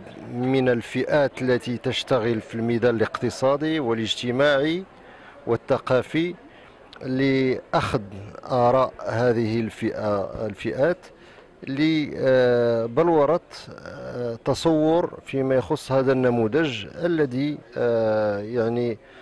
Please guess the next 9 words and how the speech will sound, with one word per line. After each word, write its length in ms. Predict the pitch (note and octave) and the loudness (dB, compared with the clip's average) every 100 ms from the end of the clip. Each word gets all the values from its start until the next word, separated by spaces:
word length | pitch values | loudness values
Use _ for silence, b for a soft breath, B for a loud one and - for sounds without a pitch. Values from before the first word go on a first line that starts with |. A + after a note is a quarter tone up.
| B B B _ | B B B _
آه، 320 | - A2 A#2+ | -10 -8 -8
لم 340 | A#2 C3 D#3 D3 | -4 0 2 2
يصبح، 680 | C3+ A#2+ A2+ A2 A#2+ - G#2+ | 0 -2 -2 -2 -2 -8 -4
آه، 1120 | G#2+ G2+ G2 G2 G2+ G2+ G2 F#2+ F#2+ G2 F#2 | -2 0 -2 -6 -8 -10 -12 -12 -12 -14 -14
يعني، 840 | F#2+ G#2+ G#2+ G#2 A2+ A2+ G#2+ G2+ | -14 -4 -2 -2 -2 -2 -4 -6
آه، 240 | G2 F#2+ F#2+ | -8 -8 -10
يتماشى 840 | G2 A2+ A#2 C3 B2 B2 - A#2 | -8 -6 0 2 4 2 4 4
مع، 300 | G#2+ A2+ G#2+ G#2+ G#2 G2 | 4 2 2 4 2 0
آه، 540 | G#2 G#2+ G2+ G2 F#2+ | -4 -6 -6 -6 -8